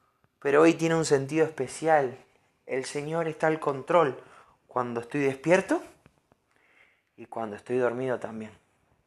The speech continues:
Mis funciones físicas siguen trabajando. El corazón no deja de latir, no le tengo que decir que lata, los pulmones siguen haciendo su trabajo, la sangre sigue yendo y viniendo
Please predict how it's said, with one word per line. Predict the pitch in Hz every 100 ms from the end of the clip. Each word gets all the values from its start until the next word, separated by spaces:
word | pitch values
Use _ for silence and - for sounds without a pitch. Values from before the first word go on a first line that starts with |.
| _ _ _ _ _ _ _ _ _ _ _ _ _ _ _ _ _ _ _ _
Mis | 123 127
funciones | - 131 123 - 165 175 160 - _ _ _ _ _ _ _ _ _ _ _
físicas | - 165 165 185 175 196 214 - - _ _ _ _ _
siguen | - 170 185 185
trabajando. | 160 139 117 180 220 151 - _ _ _ _ _ _ _ _ _
El |
corazón | - 139 135 - 165
no | 170 165
deja | 170 -
de | 175
latir, | 160 151 165
no | 151 160
le | 170
tengo | 175 185 185
que | 180
decir | 156 147 - 185 208 - _ - _ -
que | 147
lata, | 147 151 135 127
los | 127
pulmones | - 135 147 170 175 175 - _ _
siguen | - - 170 175 185 185
haciendo | 143 139 156 160 151
su | - 139
trabajo, | 127 147 139 - 123
la | 123
sangre | - 160 175 170 165
sigue | - 165 170
yendo | - 165 170 175
y | 170
viniendo | 160 170 175 180